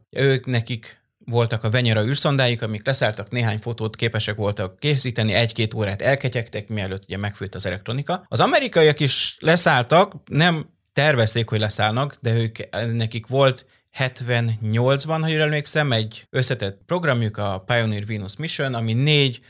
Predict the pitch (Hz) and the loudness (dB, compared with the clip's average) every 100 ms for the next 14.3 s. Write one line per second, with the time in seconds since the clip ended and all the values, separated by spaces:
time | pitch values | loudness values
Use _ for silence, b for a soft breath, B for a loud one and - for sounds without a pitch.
0 | b - 123 120 123 113 120 113 107 104 | b 0 0 2 -2 -2 0 -2 -2 -4
1 | 113 110 98 - 107 196 165 127 117 113 | -4 -4 -10 -6 -2 -2 0 0 0 -2
2 | B B - 127 110 117 110 b b b | B B -4 -4 0 0 -2 b b b
3 | _ _ 110 107 104 107 - - 139 113 | _ _ -2 0 0 0 -2 0 0 0
4 | 120 107 - _ _ 110 107 101 - - | -2 -2 -8 _ _ 0 0 -2 -6 -12
5 | _ 123 123 117 113 113 110 104 110 104 | _ -2 0 2 2 2 2 0 0 -2
6 | 104 101 107 104 107 104 95 95 98 - | -4 -4 -2 -2 -4 -4 -6 -6 -10 -12
7 | - - 80 73 - _ _ 110 113 113 | -14 -14 -12 -12 -14 _ _ 0 2 2
8 | 113 110 110 107 113 107 107 101 104 104 | 2 0 0 -2 -4 -2 -2 -4 -4 -4
9 | 98 107 - 107 - 85 104 104 101 95 | -2 -2 0 -2 -4 -6 -4 -6 -4 -6
10 | - 127 123 117 110 107 107 104 - - | -4 0 2 4 2 0 -2 -6 -8 -12
11 | 101 117 110 107 - 104 - - 104 - | -4 -2 0 0 -2 -4 -8 -8 -8 -2
12 | 110 98 101 107 104 98 - 95 95 95 | -2 0 0 0 0 -4 -4 -4 -4 -4
13 | 85 98 98 95 92 - 101 - 90 104 | -4 -6 -6 -6 -8 -10 -10 -8 -8 -10
14 | 98 - | -12 -14